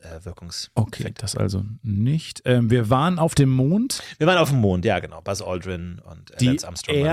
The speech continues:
Speaker 1: dem
Speaker 2: Erde,
Speaker 1: Mond.
Speaker 2: vor allem in diesen Satz. Die Erde ist
Speaker 1: Wunderschön.
Speaker 2: eine geometrische Form, also die Erde
Speaker 1: Äh,
Speaker 2: ist
Speaker 1: ach so,
Speaker 2: eine
Speaker 1: eine Kugel, ja, cool.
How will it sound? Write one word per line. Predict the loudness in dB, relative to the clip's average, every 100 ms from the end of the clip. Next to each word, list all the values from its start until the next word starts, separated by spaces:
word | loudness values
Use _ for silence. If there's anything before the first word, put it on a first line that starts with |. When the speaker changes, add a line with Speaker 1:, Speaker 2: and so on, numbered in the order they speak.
| 2
Speaker 1:
dem |
Speaker 2:
Erde, | 2 0
Speaker 1:
Mond. | 0
Speaker 2:
vor | 2
allem | 2 2
in | 2
diesen | 2 2
Satz. | 2 2 0 -6 -8 _ _ _ 2
Die | 2
Erde | 4 2 2
ist | 2 2 2 -2 -2 2
Speaker 1:
Wunderschön. | 4 2 0 -8 -12 _ _ _ _ _ _ _ _ _ _
Speaker 2:
eine | 2 4 4 2 0 -2 -8 _ _ _ _ _ _ _ _ _ _ _ _ _ 2
geometrische | 4 4 2 2
Form, | 2 2 2
also | 2 2
die | -2 -4 0 2
Erde | 4 6
Speaker 1:
Äh, | 6
Speaker 2:
ist | 4
Speaker 1:
ach |
so, | 4
Speaker 2:
eine | 4
Speaker 1:
eine | 6
Kugel, | 6 6
ja, | 4 0 -2
cool. | -14